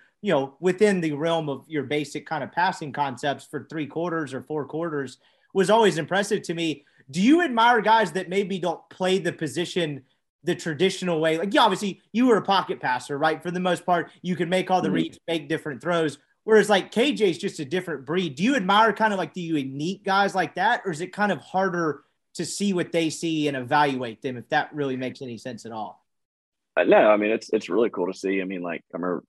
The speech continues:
Speaker 2: Trey Sorley or something, the guy that played at Penn State.
Speaker 1: The
Speaker 2: That's
Speaker 1: little
Speaker 2: not back
Speaker 1: guy.
Speaker 2: up to Lamar. That little guy, I mean, fast as anything, like, obviously different style of play, but, like, it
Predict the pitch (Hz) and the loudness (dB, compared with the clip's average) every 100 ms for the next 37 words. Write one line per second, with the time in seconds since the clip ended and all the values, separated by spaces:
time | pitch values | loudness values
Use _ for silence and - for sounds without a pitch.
0 | - - 98 - - - - - 104 104 | -2 4 4 4 -6 -8 -8 -4 0 2
1 | 104 104 107 104 101 95 - 95 92 87 | 2 4 4 4 2 -2 -4 -4 -2 2
2 | 95 - 98 76 - 82 95 - 85 82 | 2 2 0 -2 -4 -6 -4 0 2 2
3 | - 185 277 302 85 85 90 - 85 80 | -2 0 2 4 4 2 0 -2 -6 0
4 | 92 90 80 95 - 107 101 92 90 90 | 4 4 4 2 2 2 4 2 0 -4
5 | - _ 107 113 - 82 95 92 90 90 | -8 _ 2 2 0 -10 -12 -12 -10 -8
6 | 90 80 80 71 _ - 98 - 90 95 | -8 -4 -4 -4 _ 2 2 2 -2 -2
7 | 95 - 87 90 90 87 87 95 - 71 | -2 0 2 2 2 0 2 0 -2 -4
8 | - | -6